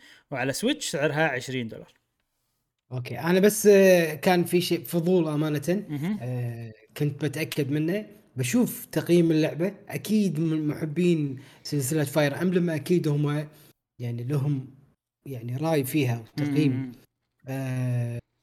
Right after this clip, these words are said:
Speaker 2: بي سي جيمز إن
Speaker 1: مهم.
Speaker 2: مقيمينها تسعة من عشرة.
Speaker 1: مم.
Speaker 2: و ميتا كريتيك ثمانين بالمية.
Speaker 1: والله زين. ميتا كريتيك طبعًا يجمع
Speaker 2: إيه.
Speaker 1: متوسط تقايم يعني ملوت النقاد.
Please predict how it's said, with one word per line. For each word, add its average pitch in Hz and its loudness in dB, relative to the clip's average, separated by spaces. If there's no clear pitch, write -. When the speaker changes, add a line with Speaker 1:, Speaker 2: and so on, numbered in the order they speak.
Speaker 2:
بي 185 4
سي 185 0
جيمز 180 2
إن 170 -4
Speaker 1:
مهم. 139 -6
Speaker 2:
مقيمينها 147 2
تسعة 147 -6
من 127 -6
عشرة. 127 -10
Speaker 1:
مم. 127 -8
Speaker 2:
و 135 -6
ميتا 151 0
كريتيك 170 -4
ثمانين 139 0
بالمية. 143 0
Speaker 1:
والله 147 2
زين. 170 6
ميتا 139 -4
كريتيك 226 2
طبعًا 180 4
يجمع 208 8
Speaker 2:
إيه. 165 6
Speaker 1:
متوسط 190 0
تقايم 160 2
يعني 117 -4
ملوت 127 -6
النقاد. 131 -2